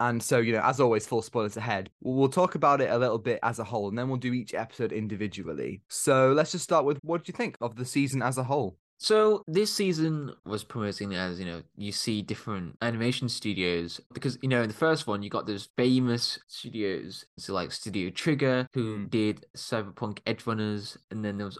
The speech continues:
Speaker 2: others that I realized in that one, like the Samurai black and white one with the first episode. I loved that one. That was a great one.
Speaker 1: Yes.
Speaker 2: Yes,
Speaker 1: Yeah,
Speaker 2: that was
Speaker 1: yeah, yeah.
Speaker 2: so cool.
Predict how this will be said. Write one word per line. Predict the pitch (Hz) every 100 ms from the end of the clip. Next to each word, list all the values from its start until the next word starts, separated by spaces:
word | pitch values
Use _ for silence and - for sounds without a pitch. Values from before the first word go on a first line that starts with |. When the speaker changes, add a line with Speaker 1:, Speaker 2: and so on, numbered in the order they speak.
| -
Speaker 2:
others | 127 101 95 -
that | 87
I | 87 -
realized | 87 85 82 76 120
in |
that | 87 64
one, | 71 80 - -
like | 90 85 80 - -
the | 87 78 73 -
Samurai | - - 123 127 110 95 92 87 -
black | 104 98
and | 104 92
white | 82
one | 82 87
with | 85
the | 92
first | 95 98
episode. | 87 80 80 73
I | 87
loved | 98 98 -
that | 64
one. | 71
That | 73 104
was | 92 107
a |
great | 107
one. | 101 67
Speaker 1:
Yes. | 71 - - 85
Speaker 2:
Yes, | 107
Speaker 1:
Yeah, | 101 101 101
Speaker 2:
that |
was | 98
Speaker 1:
yeah, | 98 95
yeah. | 95 90
Speaker 2:
so | 101 131 123
cool. | 120 107